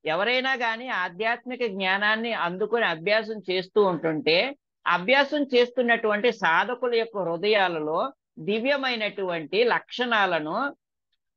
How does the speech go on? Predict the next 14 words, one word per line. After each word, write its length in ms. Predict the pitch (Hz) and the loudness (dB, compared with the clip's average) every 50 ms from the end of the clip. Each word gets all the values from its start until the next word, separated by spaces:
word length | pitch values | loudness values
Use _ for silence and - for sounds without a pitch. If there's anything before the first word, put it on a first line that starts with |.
| _ _ _ _ _ _ _ _ | _ _ _ _ _ _ _ _
సృష్టిస్తాడు. 1120 | - - 220 247 240 - - 269 233 - - - 202 170 156 156 170 180 175 151 120 - - _ _ _ _ - | -2 0 0 0 0 0 2 2 2 0 0 0 2 2 2 2 2 2 0 0 -2 -4 -10 _ _ _ _ -2
అలా 240 | 170 220 254 285 269 | 0 2 2 2 0
సృష్టించి 760 | - - 208 208 208 - - 262 247 226 - - 240 254 285 | 0 -4 -6 -6 -6 -6 -4 -4 -4 -4 -4 -4 0 2 2
ఆ 260 | 277 - 175 202 208 | 4 4 4 4 4
దివ్యమైనటువంటి 1040 | 190 170 185 190 196 247 269 262 269 262 233 226 214 - 220 202 202 196 202 240 | 4 2 0 0 0 0 0 0 0 0 0 -2 -2 -2 -2 -2 -2 0 0 0
లక్షణాలతో 1160 | 220 190 165 156 - _ - - 233 247 247 233 220 202 185 170 - - 156 160 175 214 269 277 269 _ - - - _ _ _ _ _ _ _ | 2 2 0 0 -2 _ -12 -8 -4 0 2 4 4 4 2 0 -2 -2 -2 0 2 0 0 -2 -6 _ -20 -20 -20 _ _ _ _ _ _ _
శుభకరమైనటువంటి 1400 | - - - 208 233 254 262 262 277 269 269 254 233 226 214 208 196 190 185 185 202 190 180 180 190 196 190 240 | -4 2 4 4 6 4 4 4 4 2 4 2 0 -2 -2 -2 -2 -4 -4 -4 -2 -2 -2 -2 -4 -2 -2 -2
జీవన 580 | 180 131 127 147 170 185 208 226 247 247 233 208 | -2 -2 -2 2 2 4 4 4 2 2 2 2
విధానాన్ని, 760 | 175 170 170 160 196 208 214 202 190 185 175 165 175 220 240 | 2 2 2 4 4 2 2 2 0 -2 -4 -4 -4 -8 -8
సర్వులకి 680 | 233 - 175 175 196 214 226 233 226 220 220 240 262 | -4 -2 -2 -2 2 4 4 4 4 2 0 -2 -4
శ్రేయస్సు 540 | 254 262 - 175 185 196 220 240 233 - 247 | -4 -4 -2 0 2 4 4 4 2 0 -2
కలిగించేటటువంటి 1120 | 233 160 190 185 196 190 214 226 220 - - 214 202 185 196 185 180 180 175 175 180 180 226 | -2 0 0 0 0 0 -2 -4 -4 -2 -2 -2 -2 0 -2 -2 -2 -2 -4 -2 -2 -2 -4
మార్గంలో 760 | 196 175 160 156 160 180 196 180 175 208 208 208 202 220 233 | -2 0 2 2 2 2 0 -4 -8 -8 -6 -6 -4 -4 -4
నడిచేలాగా 840 | 214 190 170 165 180 196 190 208 208 196 185 175 170 175 190 247 | -4 -2 -2 -2 -2 -2 0 2 2 2 4 2 2 2 0 -2